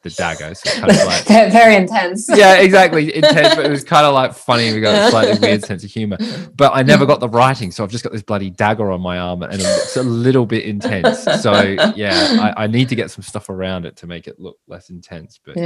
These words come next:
Speaker 1: yeah,
Speaker 2: you can
Speaker 1: I'm,
Speaker 2: get
Speaker 1: I'm
Speaker 2: one of our flowers.
Speaker 1: I, exactly. No, seriously, something like that, or, like, a little dove or whatever. I, like, I, yeah, I'd be up for that 'cause I,
Speaker 2: Yeah.
Speaker 1: I'm not, I'm not a hard nut, and I, I probably look a bit like a
Speaker 2: Yeah,
Speaker 1: hard
Speaker 2: our,
Speaker 1: nut.
Speaker 2: our rose design's really nice. It's, um,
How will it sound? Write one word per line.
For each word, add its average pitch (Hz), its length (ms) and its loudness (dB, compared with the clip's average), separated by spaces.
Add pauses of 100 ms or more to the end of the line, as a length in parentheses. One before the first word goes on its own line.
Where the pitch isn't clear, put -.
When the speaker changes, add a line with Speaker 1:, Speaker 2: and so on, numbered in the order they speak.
Speaker 1:
yeah, 160 220 -10
Speaker 2:
you 214 100 0
can 214 120 4
Speaker 1:
I'm, 190 40 4
Speaker 2:
get 190 140 8
Speaker 1:
I'm 175 40 8
Speaker 2:
one 175 140 2
of 170 80 0
our 156 140 4
flowers. 160 720 2
Speaker 1:
I, 151 100 4
exactly. 185 400 4
No, 180 160 6
seriously, 185 320 -6
something 165 280 -4
like 151 180 -2
that, 135 180 2
or, 123 160 0
like, 117 140 -2
a 123 40 -8
little 117 220 -4
dove 107 320 -6
or 107 160 -8
whatever. 107 520 -4
I, 101 120 -6
like, 92 240 -8
I, 95 160 -8
yeah, 95 240 -8
I'd 87 160 -10
be 90 100 -12
up - 140 -10
for - 60 -18
that 73 100 -12
'cause - 160 -16
I, 180 80 -6
Speaker 2:
Yeah. 180 140 -4
Speaker 1:
I'm 180 80 -8
not, 104 180 -10
I'm 95 160 -12
not 95 180 -10
a 95 60 -12
hard 90 480 -10
nut, 82 240 -16
and 85 200 -14
I, 82 180 -12
I 101 40 -20
probably 90 380 -14
look 87 160 -14
a 85 60 -18
bit - 180 -16
like 82 160 -18
a - 80 -18
Speaker 2:
Yeah, 170 240 -4
Speaker 1:
hard - 60 -4
Speaker 2:
our, 214 240 6
Speaker 1:
nut. 240 80 4
Speaker 2:
our 240 220 6
rose 262 380 4
design's 196 480 -4
really 175 240 -4
nice. 127 340 -12
It's, 180 260 -2
um, 170 340 -2